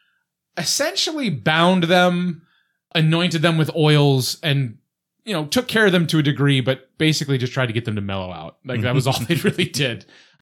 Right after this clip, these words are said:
Speaker 1: But it had some success. And so it came to a head, uh, around August, and then it,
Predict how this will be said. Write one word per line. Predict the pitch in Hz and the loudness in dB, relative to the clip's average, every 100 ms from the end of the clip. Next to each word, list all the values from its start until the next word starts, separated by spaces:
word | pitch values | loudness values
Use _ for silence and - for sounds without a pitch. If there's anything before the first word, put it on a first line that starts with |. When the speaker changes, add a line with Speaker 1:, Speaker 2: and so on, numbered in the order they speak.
| _ | _
Speaker 1:
But | 160 | 0
it | 180 | 0
had | 175 180 | 2 0
some | - 180 165 | 2 0 0
success. | 165 - 147 123 - - - _ _ | -4 -6 -4 -4 -4 -8 -10 _ _
And | 139 135 | -10 -10
so | 120 131 120 110 - _ _ _ _ _ _ | -4 -2 -2 -4 -10 _ _ _ _ _ _
it | 165 - _ _ - | -14 -14 _ _ -6
came | 220 220 | -2 0
to | 202 | 2
a | 156 | 2
head, | 151 156 151 123 - - _ - | 2 2 0 -2 -8 -10 _ -6
uh, | 135 127 120 | -4 -2 -2
around | 139 123 | -2 -2
August, | 127 151 151 147 - | 0 0 2 -2 -4
and | 139 | -4
then | 127 | -2
it, | 117 113 | -4 -6